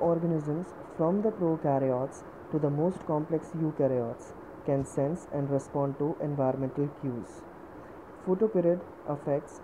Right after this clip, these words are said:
reproduction in seasonal breeders. Both plants and animals, all living organism,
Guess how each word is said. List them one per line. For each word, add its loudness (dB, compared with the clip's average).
reproduction -2
in 0
seasonal 0
breeders. -2
Both 2
plants 0
and 0
animals, -2
all 8
living 2
organism, 0